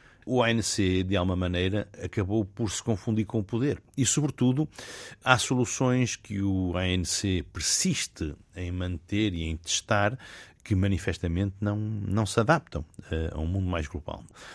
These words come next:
O A N C padece também, mais uma vez, da virtude e do inconveniente de ser o movimento de libertação nacional,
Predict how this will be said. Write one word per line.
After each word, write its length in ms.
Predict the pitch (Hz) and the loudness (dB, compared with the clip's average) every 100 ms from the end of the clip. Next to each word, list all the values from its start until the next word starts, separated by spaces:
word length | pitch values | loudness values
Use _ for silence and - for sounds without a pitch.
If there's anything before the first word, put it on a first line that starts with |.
| - | -8
O 80 | - | 2
A 80 | 110 | 4
N 100 | 110 | 4
C 380 | - - 160 185 | 2 6 8 8
padece 580 | - 123 110 107 98 - | 6 4 6 4 4 0
também, 280 | 92 92 | 0 2
mais 220 | 90 101 90 | 2 2 2
uma 120 | 95 | 2
vez, 160 | 90 | 2
da 100 | 82 | 4
virtude 540 | 104 107 98 139 113 90 | 4 2 4 6 6 6
e 60 | |
do 160 | 85 92 | 4 4
inconveniente 640 | 90 110 104 113 120 147 | 2 2 4 4 4 2
de 80 | - | 0
ser 240 | - 143 143 | 2 4 4
o 120 | 139 | 4
movimento 360 | 113 92 101 | 2 4 0
de 80 | - | -2
libertação 340 | 98 - 95 101 | -8 -6 -2 -2
nacional, 420 | 92 - 98 | -2 -2 -4